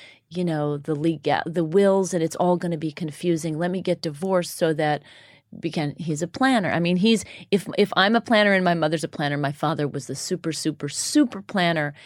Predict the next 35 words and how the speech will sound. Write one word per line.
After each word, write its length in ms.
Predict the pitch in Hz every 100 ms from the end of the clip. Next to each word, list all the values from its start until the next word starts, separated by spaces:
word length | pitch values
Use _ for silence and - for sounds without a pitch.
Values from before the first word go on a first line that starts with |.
| - - -
So 400 | - - 226 220
much 260 | 202 185
so, 460 | - 175 160 147 147 -
you 120 | 180
know, 140 | 156 151
to 160 | -
the 120 | 190 160
point 400 | - 160 156 -
of 420 | 143 135 135 - _ _ -
actually, 800 | 170 175 180 165 151 151 120 - _ _ _ _ _ -
I, 260 | 160 185 -
I, 140 | 190 - 214
I 40 |
see 240 | 214 226 208
ways 380 | 185 175 160
in 160 | 165 151
which 260 | 160 151 165
it, 240 | 139 - - - _ _
you 140 | 170
know, 200 | 170 156 143 -
prevents 560 | 190 156 175 165 -
me 220 | 170 156
from, 400 | 147 151 143 131 -
from 160 | 175 156
being 200 | 165 160
in 60 | 156
the 60 |
moment. 320 | 143 143 156
But 140 | - 156
my, 200 | 165 160
my, 180 | 165 165
I 60 | 175
think 160 | 208
my 120 | - 180
father's 440 | 180 175 175